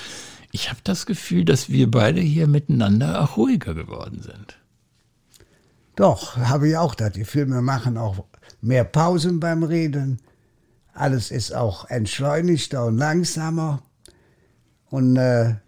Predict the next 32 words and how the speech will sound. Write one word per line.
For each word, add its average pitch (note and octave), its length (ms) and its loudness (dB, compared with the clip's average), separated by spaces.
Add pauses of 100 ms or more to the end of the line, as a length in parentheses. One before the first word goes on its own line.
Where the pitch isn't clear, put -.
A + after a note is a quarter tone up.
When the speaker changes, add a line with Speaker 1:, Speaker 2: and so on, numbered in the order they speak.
(120)
Speaker 2:
vielleicht, D#3 640 0
ich - 160 -6
muss C#3 180 -2
dich B2+ 220 -8
ja B2 100 -4
ein A#2+ 120 0
bisschen B2+ 340 -2
ranführen D3 640 -2
ans A2+ 300 -6
Lateinische. D3 840 -2 (300)
Speaker 1:
<laughs> - 280 0
Speaker 2:
Ja, G#3+ 220 6
vielleicht, F3+ 840 2 (280)
ge-, F#3+ 200 8
vielleicht F3 400 0
krieg A3 180 2
ich - 80 2
dich C#3+ 200 -2
noch B2+ 160 0
so A2+ 180 -4
weit. G2 260 -4 (460)
Der C#3+ 280 2
alte G#3 340 4
Spruch, B2 580 -6
„Gutta G3 420 2
cavat F3 640 0 (160)
lapidem“, A2 760 -2 (480)
„Steter G3+ 640 0
Tropfen D3+ 520 -4
hüllt C#3 260 0
den B2+ 120 0
Stein“, E2+ 520 -6